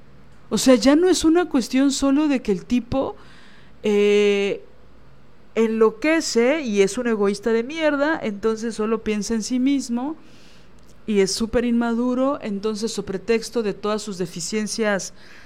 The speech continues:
analíticas y, y, y de no an-, totalmente sin empatía y totalmente inmaduras,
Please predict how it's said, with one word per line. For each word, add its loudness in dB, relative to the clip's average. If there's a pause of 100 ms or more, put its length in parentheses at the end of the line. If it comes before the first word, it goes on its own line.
(120)
analíticas -2
y, -8
y, -10
y -8
de -4
no -2 (180)
an-, -2 (420)
totalmente -2
sin -6
empatía -2
y -2
totalmente -6 (420)
inmaduras, -2